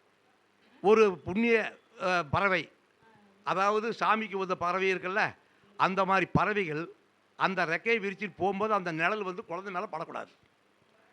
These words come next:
அந்த நிழல் பட்டாவே பச்சை தோசை வந்துரும்.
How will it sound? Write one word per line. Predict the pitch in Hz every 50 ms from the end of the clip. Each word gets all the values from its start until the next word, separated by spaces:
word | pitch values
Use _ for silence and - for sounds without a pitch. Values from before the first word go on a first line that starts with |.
| _ _ _ _ _ _ -
அந்த | 143 180 196 202 190
நிழல் | 165 143 147 170 208 247 269 208 -
பட்டாவே | - 208 - 214 196 185 175 214 220
பச்சை | - 180 175 - 214
தோசை | 196 185 185 147 151
வந்துரும். | 139 120 117 113 104 -